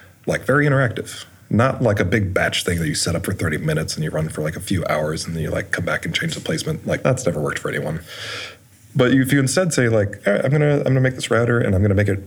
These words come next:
interactive with placement." So when you run the router, it makes traces, and then you can move components and those traces just update. You don't have to, like, reroute.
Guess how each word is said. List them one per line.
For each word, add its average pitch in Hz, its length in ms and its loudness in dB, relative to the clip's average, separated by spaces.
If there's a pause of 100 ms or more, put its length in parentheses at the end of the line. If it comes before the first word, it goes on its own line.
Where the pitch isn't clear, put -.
(420)
interactive 110 360 2
with 87 160 -2
placement." 85 460 0
So 85 340 -2 (560)
when 113 120 4
you 107 60 6
run 113 80 4
the 107 60 2
router, 117 400 2 (240)
it 110 220 -4
makes 98 180 0
traces, 160 360 0 (400)
and 117 140 4
then 120 100 4
you 110 80 4
can 107 100 4
move 110 160 4
components 107 420 2
and 92 80 0
those 90 80 2
traces 87 260 0
just - 240 -4
update. - 340 -8 (440)
You - 120 2
don't 76 140 -2
have 82 160 -2
to, 82 60 -2
like, 76 320 -4 (280)
reroute. 71 580 -4